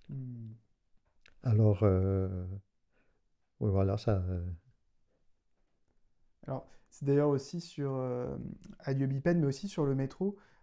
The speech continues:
Speaker 1: euh, qu'on retrouve ce principe du cycle décalé que vous décrivez,
Speaker 2: Oui, oui,
Speaker 1: euh,
Speaker 2: oui, oui, oui,
Speaker 1: tout
Speaker 2: c'est
Speaker 1: à
Speaker 2: co-,
Speaker 1: l'heure.
Speaker 2: en fait, la première fois que, la première fois que j'ai fait ça, c'était, euh, dans le métro.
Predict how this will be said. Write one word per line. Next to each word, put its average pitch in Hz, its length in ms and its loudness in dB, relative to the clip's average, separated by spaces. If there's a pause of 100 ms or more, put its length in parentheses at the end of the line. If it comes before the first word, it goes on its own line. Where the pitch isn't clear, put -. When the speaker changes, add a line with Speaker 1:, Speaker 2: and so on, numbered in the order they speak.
(140)
Speaker 1:
euh, 127 280 -2
qu'on 131 180 -4
retrouve 131 400 0
ce - 180 -10
principe 131 400 -8
du 131 80 -8
cycle 143 300 -6
décalé 131 420 -2 (100)
que - 80 -10
vous 131 240 -6
décrivez, 131 300 2
Speaker 2:
Oui, 123 120 10
oui, 139 220 2
Speaker 1:
euh, 107 100 8
Speaker 2:
oui, 104 200 6 (100)
oui, 113 100 6
oui, 104 100 8
Speaker 1:
tout - 60 -2
Speaker 2:
c'est 117 120 2
Speaker 1:
à - 20 2
Speaker 2:
co-, 123 60 -2
Speaker 1:
l'heure. 151 240 -4
Speaker 2:
en - 80 6
fait, 156 160 2
la 131 100 6
première 151 340 4
fois 147 260 4
que, 107 680 4 (120)
la 120 140 0
première 143 300 2
fois 139 160 4
que 113 80 -2
j'ai 107 180 4
fait - 400 -2
ça, 165 560 2 (1080)
c'était, 135 840 4 (540)
euh, 110 360 2
dans 117 160 4
le 113 60 4
métro. - 400 2